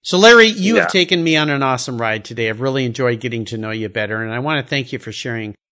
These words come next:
Speaker 1: your journey with the Cars Yeah listeners. Would you offer us one parting piece of guidance before you drive off into the sunset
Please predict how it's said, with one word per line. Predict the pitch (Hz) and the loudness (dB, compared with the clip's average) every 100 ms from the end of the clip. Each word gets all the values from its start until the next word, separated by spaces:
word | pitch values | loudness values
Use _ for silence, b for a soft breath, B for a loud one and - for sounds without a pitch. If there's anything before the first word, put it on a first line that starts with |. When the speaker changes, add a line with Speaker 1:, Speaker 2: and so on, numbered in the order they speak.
| _ | _
Speaker 1:
your | 127 120 120 | -4 0 0
journey | 101 123 117 117 | -2 -4 -2 -4
with | 107 | -6
the | - | -10
Cars | - 110 110 | -4 -4 -2
Yeah | 123 107 | -2 -4
listeners. | 107 110 120 110 104 _ _ - | -4 -6 -6 -6 -8 _ _ -4
Would | 185 185 | -2 2
you | 330 | 2
offer | 294 247 240 226 | 6 4 6 0
us | 202 - - - | 0 -4 -8 -10
one | 139 147 156 165 170 - - | -4 0 0 0 -4 -10 -2
parting | 151 151 151 143 | 0 0 -2 -4
piece | 147 139 143 | -6 -6 -8
of | 135 | 0
guidance | 127 127 127 123 | 0 0 -4 -6
before | 120 - 123 | -8 -4 -4
you | 123 | -4
drive | 120 127 120 | -2 -2 0
off | 120 117 | 0 -2
into | 127 117 | -6 -6
the | 110 | -6
sunset | - 123 113 131 120 | -6 -6 -6 -4 -4